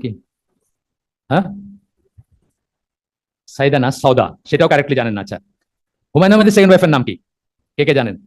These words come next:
হুমায়ুন আহমেদের সেকেন্ড ওয়াইফের নাম? লজ্জার কিছু নাই, হাত তুলেন সবাই একটু দেখি। সত্যবাদী, একটু হাত তুলেন, একটু রাখেন, হাত তুলে রাখেন একটু। অনেক বেশি না? এটাই আপনার প্রমাণ করে যে আমাদের ইয়াকিনটা কোথায়। আমাদের ইয়াকিন হলো হুমায়ুন আহমেদের।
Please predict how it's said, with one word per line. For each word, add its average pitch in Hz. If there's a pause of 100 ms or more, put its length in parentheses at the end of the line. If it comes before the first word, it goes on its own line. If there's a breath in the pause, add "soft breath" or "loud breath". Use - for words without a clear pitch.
(120)
হুমায়ুন 147
আহমেদের 180
সেকেন্ড 156
ওয়াইফের 127
নাম? 104
লজ্জার 214
কিছু 143
নাই, 92 (260)
হাত 165
তুলেন 175
সবাই 143
একটু 139
দেখি। 135 (300 soft breath)
সত্যবাদী, 196 (140)
একটু 220
হাত 202
তুলেন, 156
একটু 160
রাখেন, 110 (140)
হাত 135
তুলে 156
রাখেন 120
একটু। - (1200)
অনেক 131
বেশি 156
না? 180 (1200)
এটাই 202 (140)
আপনার 151
প্রমাণ 156
করে 139
যে 123
আমাদের 131
ইয়াকিনটা 143
কোথায়। 101 (1000)
আমাদের 135
ইয়াকিন 143
হলো 143
হুমায়ুন 127
আহমেদের। 95